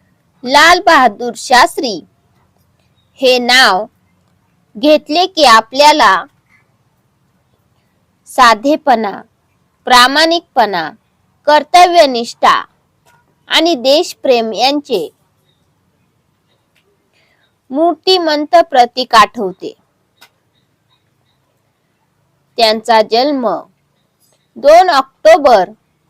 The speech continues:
एकोणीसशे चार रोजी उत्तर प्रदेशमधील मुगलसराय येथे झाला.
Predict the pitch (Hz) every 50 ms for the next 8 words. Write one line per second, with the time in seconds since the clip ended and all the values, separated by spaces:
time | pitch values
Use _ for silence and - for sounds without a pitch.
0 | _ _ _ _ _ _ _ _ _ _ - 240 240 240 _ - 320 320 330 370
1 | 370 - 370 349 349 - _ - 269 240 247 269 294 294 269 262 254 269 277 269
2 | - 240 190 139 101 - _ _ _ _ _ _ _ _ _ _ _ _ _ _
3 | _ _ _ _ _ _ _ _ _ _ _ _ _ _ _ _ _ _ _ _
4 | - _ _ _ _ _ _ _ _ _ _ _ _ - 269 277 - _ - 349
5 | 349 370 370 - 294 277 247 214 233 233 233 - 262 262 294 302 254 277 214 165
6 | 143 - _ _ _ _ _ _ _ _ _ _ _ _ _ _ _ _ _ _
7 | _ _ _ _ _ _ 247 269 302 277 311 349 349 381 381 - - 320 277 247
8 | 240 233 220 - - 226 220 220 - 254 220 214 233 247 247 240 202 175